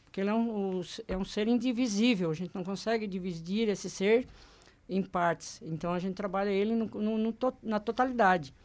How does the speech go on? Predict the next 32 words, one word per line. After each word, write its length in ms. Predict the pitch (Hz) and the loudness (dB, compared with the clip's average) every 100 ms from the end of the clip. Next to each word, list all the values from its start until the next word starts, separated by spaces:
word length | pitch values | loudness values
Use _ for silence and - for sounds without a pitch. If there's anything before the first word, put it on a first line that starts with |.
| - - - - - | -20 -20 -20 -20 -16
E 320 | - 214 254 254 | -6 -2 2 2
a 80 | |
gente 300 | 233 254 254 | 4 0 -2
diz 460 | 226 240 220 - - | -4 -4 -6 -12 -10
que 120 | - | -2
aquele, 400 | 185 240 247 247 - | -2 0 0 0 -2
aquela 320 | 208 202 240 | -4 0 0
criança 560 | 254 226 220 240 - 180 | 0 0 2 2 0 -4
que 160 | 160 175 | -4 -12
pratica 440 | - 180 - 226 | -4 -4 -4 -8
esporte, 400 | - - 202 202 | -10 0 0 2
que 80 | - | -2
tá 140 | 165 170 | -4 0
lá 160 | 190 | 0
inserido, 580 | 202 - 175 196 214 180 - - - | 0 -2 0 0 0 -4 -10 -10 -4
ele 100 | 233 | -2
já 100 | 247 | 0
tá 140 | 277 | -2
socializado, 840 | 269 294 - 277 220 196 175 156 135 - | -2 -2 0 0 0 2 4 2 -4 -12
ele 140 | 170 | -12
trabalha 480 | 202 208 196 208 175 165 185 | -4 0 2 2 0 -4 0
em 120 | 190 | 2
grupo. 460 | 190 220 202 170 - - - - - | 6 4 4 -4 -14 -20 -20 -20 -6
Então, 400 | 196 214 214 202 | 0 2 2 2
na 160 | 208 | 0
escola 360 | 208 - 240 240 | -2 0 2 4
ele 80 | 214 | 2
vai 120 | 226 | 0
trabalhar 380 | 214 196 196 208 | 0 0 2 4
em 80 | 196 | 4
grupo 280 | 202 208 | 2 0
melhor, 500 | 190 180 185 208 214 | 0 4 4 4 0